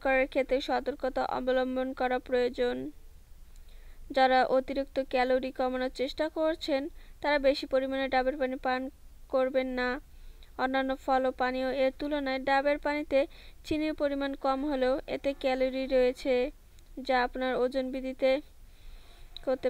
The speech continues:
পারে। দুই, রক্তে শর্করা বৃদ্ধি করে। ডাবের পানিতে চিনির পরিমাণ কম থাকলেও এখানে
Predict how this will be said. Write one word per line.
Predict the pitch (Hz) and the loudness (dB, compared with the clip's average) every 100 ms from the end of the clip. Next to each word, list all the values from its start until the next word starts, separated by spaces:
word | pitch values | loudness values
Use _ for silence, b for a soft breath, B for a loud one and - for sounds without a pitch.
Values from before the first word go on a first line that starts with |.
| 254 | 0
পারে। | 247 247 302 - - - - - - - - - - - - - - - - - - - - - - - - - b b b b - - - - 262 | 2 0 -2 -8 -14 -18 -20 -20 -18 -18 -18 -20 -18 -18 -18 -18 -18 -16 -16 -16 -18 -18 -20 -20 -20 -20 -20 -18 b b b b -18 -18 -16 -8 0
দুই, | 262 262 294 - - - - 269 | 0 0 -2 -10 -20 -20 -8 2
রক্তে | 269 269 - 294 302 | 4 4 0 0 0
শর্করা | 311 269 269 269 269 | 0 0 2 0 0
বৃদ্ধি | 262 247 277 | -2 -4 0
করে। | 269 254 254 294 - - - - - - - - - - - - b b b b b - | 2 4 2 0 -10 -16 -16 -18 -16 -14 -14 -16 -18 -16 -16 -18 b b b b b 2
ডাবের | 269 262 269 269 | 6 8 6 4
পানিতে | 269 269 269 - | 0 0 -4 -4
চিনির | 285 294 302 | -4 -4 -2
পরিমাণ | 311 311 311 320 | -2 0 -2 0
কম | 285 294 - | 0 0 -2
থাকলেও | 330 302 269 311 b b b 277 | -4 0 2 0 b b b -2
এখানে | 285 269 | 0 2